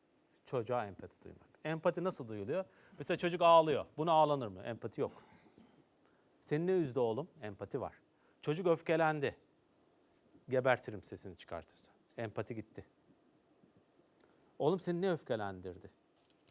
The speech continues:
Çocuğa empati duymaya, aynalama yapmaya başladığımız an çocuk zaten empati duymaya başlıyor. Bazen de şey oluyor, anne babalar empati öğretmek için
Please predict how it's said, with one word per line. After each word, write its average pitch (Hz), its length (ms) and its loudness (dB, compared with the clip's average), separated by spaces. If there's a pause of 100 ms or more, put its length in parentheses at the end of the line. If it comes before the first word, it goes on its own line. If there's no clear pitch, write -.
(140)
Çocuğa 147 340 0
empati 151 600 -2
duymaya, 110 480 -2 (300)
aynalama 127 760 0 (260)
yapmaya 110 420 -4
başladığımız 135 760 0 (100)
an 131 320 2 (600)
çocuk 120 260 -6
zaten 113 280 -4
empati 107 400 -10
duymaya 95 300 -10
başlıyor. - 380 -14 (640)
Bazen 143 440 2
de 165 280 4
şey 139 200 -2
oluyor, 98 360 -2
anne 113 240 -6
babalar 117 400 0
empati 120 400 -6
öğretmek 117 440 -2
için 110 300 -10